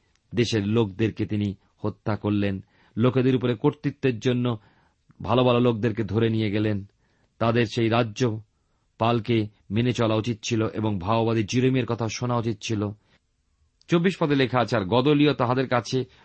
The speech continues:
ও তাহাদের লোকদের কাছে দিব্য করিয়া কহিতে লাগিলেন, তোমরা কলদীয়দের দাসগণ হইতে ভীত হইও না,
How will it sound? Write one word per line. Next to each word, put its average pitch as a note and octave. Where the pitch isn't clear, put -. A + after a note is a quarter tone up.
ও C3
তাহাদের E3
লোকদের E3+
কাছে F3
দিব্য E3
করিয়া D3+
কহিতে C3
লাগিলেন, A2+
তোমরা G#3
কলদীয়দের F3
দাসগণ C#3+
হইতে F#3
ভীত D#3
হইও E3
না, F#2